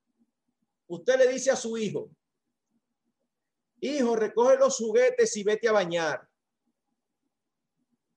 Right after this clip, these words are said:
Y sigue haciendo oficios. Al rato viene y su hijo está todavía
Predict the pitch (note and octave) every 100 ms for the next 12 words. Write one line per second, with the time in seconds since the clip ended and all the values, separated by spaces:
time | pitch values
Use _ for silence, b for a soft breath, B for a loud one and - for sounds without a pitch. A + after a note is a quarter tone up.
0 | _ A#3 _ _ _ _ _ - E3 -
1 | G3 A3 B3 G#3 G#3 A3 A3+ G#3+ F#3+ -
2 | G3 F#3+ C#4 D4 B2+ - - _ _ _
3 | _ _ _ _ _ - G#3+ A3 C4+ C#4+
4 | C#4+ B3 - - _ _ D#3+ B3 C4+ A#3+
5 | A3+ A3 A3 B3 B3+ B3+ B3 A#3+ G#3+ G#3
6 | A#3 A3+ A3